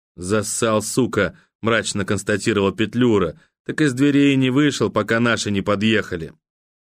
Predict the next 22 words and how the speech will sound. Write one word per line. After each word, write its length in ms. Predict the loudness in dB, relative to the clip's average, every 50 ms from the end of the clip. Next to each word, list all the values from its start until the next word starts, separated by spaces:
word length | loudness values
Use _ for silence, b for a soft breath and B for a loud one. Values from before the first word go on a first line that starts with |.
| _ _ _
Пацук 360 | -6 -6 -2 -2 -2 -2 -2
протянул 440 | -4 -4 -2 -2 0 0 0 2 2
руку 520 | 2 2 0 0 0 2 2 2 2 0 B B B B -6
и 80 | -4 -2
взял 280 | -2 0 0 0 0 -2
с 60 | -2
тарелки 460 | -2 -2 0 2 0 0 0 -2 -4
кусочек 540 | -2 -2 -2 0 0 -2 -2 -2 -4 -4 -4
сыра. 460 | -2 0 0 0 0 -2 -4 -6 -10 _ _ _ _ _ _ _ _ -10
Рядом 320 | -6 -4 -2 -2 0 0 -2
на 80 | -2
столе 320 | -2 -2 -2 0 0 0 -2
стояла 400 | -2 -2 0 0 0 2 0 2
ваза 260 | 2 0 0 0 -2
с 80 | -4
фруктами, 680 | -4 -2 -2 -2 -2 -2 -2 0 2 2 2 2 -2 B B B B B _
два 280 | -4 0 0 2 2 0
фужера 720 | 0 0 0 0 2 2 2 2 2 2 2 0 0 B B B B
и 100 | B -2
бутылка 500 | 0 0 0 0 2 0 0 0 0 -2
французского 760 | -2 0 -2 -2 -2 0 0 0 0 -2 -2 -2 0 0 2
вина. 480 | 2 2 2 2 2 2 0 -2 -6